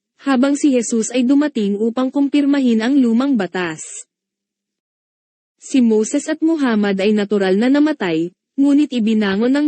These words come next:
Diyos na makapangyarihan si Jesus sa kanyang sarili. Anim hanggang labindalawa, "Mayroon pa akong maraming bagay na sa inyo ay sasabihin,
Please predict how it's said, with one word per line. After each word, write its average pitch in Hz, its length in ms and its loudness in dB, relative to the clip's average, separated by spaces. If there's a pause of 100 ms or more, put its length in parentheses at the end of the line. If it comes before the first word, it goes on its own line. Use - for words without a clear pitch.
Diyos 196 240 0
na 240 160 0
makapangyarihan 247 880 0
si 294 160 2
Jesus 214 400 -2
sa 302 160 -6
kanyang 277 320 0
sarili. 185 720 -2 (1600)
Anim 247 320 2
hanggang 302 400 0
labindalawa, 294 800 2
"Mayroon 214 480 0
pa 208 240 -4
akong 262 160 0
maraming 269 480 2
bagay 214 400 0
na 240 80 0
sa 269 160 -4
inyo 247 400 2
ay 190 160 -2
sasabihin, 208 960 -2